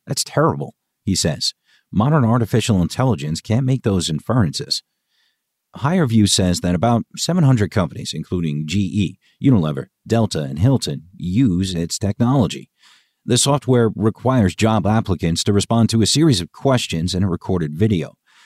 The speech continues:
The company's software then analyzes various characteristics, including the language they use,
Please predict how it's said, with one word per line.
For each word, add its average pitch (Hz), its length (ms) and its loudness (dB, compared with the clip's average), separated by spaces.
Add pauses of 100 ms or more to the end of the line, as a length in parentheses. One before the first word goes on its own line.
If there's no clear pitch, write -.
(240)
The 117 100 0
company's 123 380 2
software 107 560 2
then 87 380 -2 (160)
analyzes 101 720 -2
various 82 400 -4
characteristics, 95 960 -2
including 95 680 -2
the 98 80 0
language 107 480 2
they 82 120 -6
use, 73 400 -8